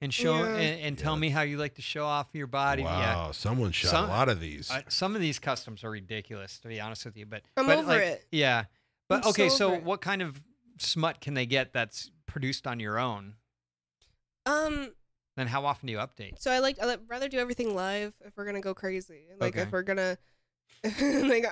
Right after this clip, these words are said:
Speaker 2: you know, I, <laughs> that's how I started, and that's how I'll go
Speaker 1: Well,
Speaker 2: out.
Speaker 1: well, let me ask you this: Is there
Speaker 2: <laughs>
Speaker 1: boy-girl content on there?
Speaker 2: Yeah,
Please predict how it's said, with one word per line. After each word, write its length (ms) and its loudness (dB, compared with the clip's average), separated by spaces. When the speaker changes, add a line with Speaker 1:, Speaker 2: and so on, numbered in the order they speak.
Speaker 2:
you 100 4
know, 100 6
I, 420 2
<laughs> 80 -8
that's 220 0
how 120 -2
I 60 0
started, 360 4
and 100 2
that's 160 2
how 120 4
I'll 60 2
go 140 4
Speaker 1:
Well, 180 6
Speaker 2:
out. 60 -4
Speaker 1:
well, 160 6
let 100 2
me 80 2
ask 180 0
you 60 -2
this: 200 2
Is 160 -2
there 140 2
Speaker 2:
<laughs> 120 6
Speaker 1:
boy-girl 360 4
content 480 -2
on 140 -2
there? 220 -6
Speaker 2:
Yeah, 200 2